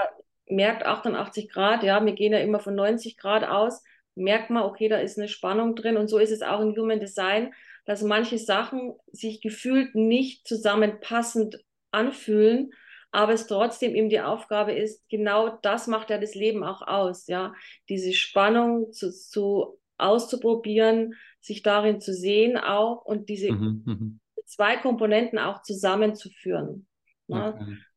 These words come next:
Speaker 1: Genau, weil da geht's immer um die Energie, die ja auch ausgedrückt wird, ja.
Speaker 2: Okay, also um ein Human Design zu erstellen,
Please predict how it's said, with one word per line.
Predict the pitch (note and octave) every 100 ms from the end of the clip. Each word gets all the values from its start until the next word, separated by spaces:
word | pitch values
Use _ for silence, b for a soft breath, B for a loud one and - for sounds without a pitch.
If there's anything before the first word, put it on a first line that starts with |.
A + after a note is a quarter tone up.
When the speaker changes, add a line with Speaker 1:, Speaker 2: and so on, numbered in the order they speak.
| _ _
Speaker 1:
Genau, | G#3 F#3+ F#3
weil | F#3+
da |
geht's | G3 G#3+ G#3
immer | - A#3+ A#3+
um | A3 A3
die |
Energie, | - G3 F#3+ F#3 F#3+ A#3 C#4 F4+ - _ _ _ -
die | A3+ A3+ A3+ A3+ - _ _
ja | - F#3+ F#3+ G3+ -
auch | F#3+ G#3 -
ausgedrückt | E3+ G3+ G#3+ A3+ G#3+ E3+ E3 _
wird, | E3 D#3+ D3 - -
ja. | D3+ E3+ G3 _ _ _
Speaker 2:
Okay, | A#2 - G2+ G2+ B B B
also | B2 A2+
um | C#3 C#3+ A2+
ein | C3 C3
Human | - C#3+ E3 D3
Design | B2+ A#2+ A#2 A#2 C#3+
zu | - A#2+
erstellen, | A2+ - A2+ A2+ B2+ C3+ C#3+